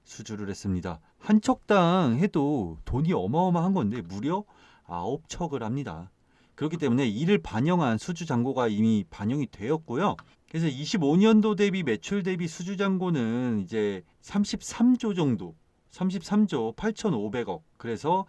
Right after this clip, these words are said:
상승 사이클 기조라고 보시면 됩니다. 그래서 여러분들,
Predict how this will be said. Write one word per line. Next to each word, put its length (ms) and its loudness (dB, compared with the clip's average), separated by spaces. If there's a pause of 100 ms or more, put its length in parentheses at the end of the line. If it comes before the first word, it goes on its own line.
상승 480 2
사이클 460 2
기조라고 560 0
보시면 480 2
됩니다. 440 -2 (120)
그래서 300 2
여러분들, 640 2